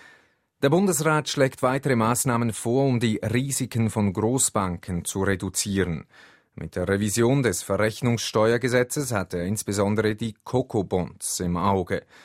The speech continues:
Das sind Anleihen, welche die Großbanken herausgeben. Im Krisenfall würden sich diese automatisch in Eigenkapital umwandeln und so das Kapitalpolster der Banken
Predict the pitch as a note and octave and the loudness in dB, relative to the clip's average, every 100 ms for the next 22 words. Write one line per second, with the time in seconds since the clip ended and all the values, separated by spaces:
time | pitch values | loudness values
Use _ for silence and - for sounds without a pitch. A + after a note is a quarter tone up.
0 | - _ _ G#2 G2+ C#3+ C3 C3 C#3 C3+ | -20 _ _ -4 0 2 2 2 2 2
1 | C3+ C#3 D3 A#2 G2+ F#2 G2 F#2+ F2+ A2 | 2 0 0 0 -2 -4 -4 -4 -2 0
2 | B2+ - G#2 F2 E2 F2+ F2 F2+ F#2 F2+ | 2 0 0 -2 -4 -6 -2 0 0 -2
3 | - G2+ F2+ F2 - _ - - _ _ | -2 0 0 -2 -4 _ -20 -20 _ _
4 | A2 G#2 C3+ C#3+ D3 C3 C3 D3+ C3+ B2 | -6 0 0 2 0 0 0 0 0 0
5 | B2 G#2+ G#2 - - A#2 B2+ A2+ F#2+ - | 0 -2 -4 -6 -8 -6 -2 0 0 -2
6 | F#2 G2 B2 A#2 - F#2+ - G2+ B2 A2+ | 0 0 0 -4 -2 -4 -2 -2 -2 -2
7 | F#2+ - E2+ F#2 F#2+ G2 A2 A#2 A2 G#2+ | -4 -6 -8 -6 -4 0 2 2 2 2
8 | A#2+ C3 C#3+ A2+ F2+ - A2+ B2 G#2 F2+ | 0 -2 0 0 -2 -4 -2 0 0 0
9 | - F2+ G#2+ - G2+ A#2 B2 A#2 G#2 - | -6 -8 -8 -4 -2 -2 0 0 0 -2
10 | G2 F#2 F2 E2 G2 G2+ - G#2 | -2 -2 -2 -2 0 0 0 -2